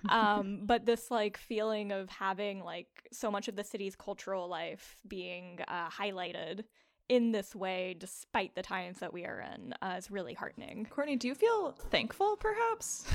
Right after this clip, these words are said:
Speaker 3: <laughs>
Speaker 1: M-, maybe, maybe just a little bit.
Speaker 2: Uh,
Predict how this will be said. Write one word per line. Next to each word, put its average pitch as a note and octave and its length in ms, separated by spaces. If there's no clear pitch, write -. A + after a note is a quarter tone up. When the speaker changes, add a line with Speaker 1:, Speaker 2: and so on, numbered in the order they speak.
Speaker 3:
<laughs> - 400
Speaker 1:
M-, G3+ 180
maybe, E4 280
maybe G4+ 240
just - 180
a E4 60
little C4 280
bit. - 280
Speaker 2:
Uh, A3 680